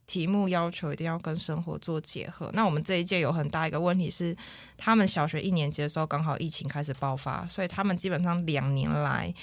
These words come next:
都关在家里面，所以就变成说他们的生活常识很缺乏，因为他们基本上没什么出门，他们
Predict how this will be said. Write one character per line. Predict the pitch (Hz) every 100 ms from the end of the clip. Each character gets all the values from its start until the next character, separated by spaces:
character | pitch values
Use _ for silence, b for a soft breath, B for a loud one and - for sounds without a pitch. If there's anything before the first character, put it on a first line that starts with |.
| B B
都 | -
关 | 160 143
在 | 151 147
家 | - -
里 | - -
面， | - - b b _
所 | 240
以 |
就 |
变 | 285 226
成 | 196
说 |
他 | 196
们 | 202
的 | 175
生 | - 180
活 | 170
常 | 151 135 143
识 | -
很 | 170 139
缺 | - 139
乏， | 135 127
因 |
为 | 170
他 |
们 | 170
基 | 165
本 | 151
上 | 165
没 | 156 143
什 | 151
么 | 131
出 | - 139 143
门， | 151
他 | 170 175
们 | 156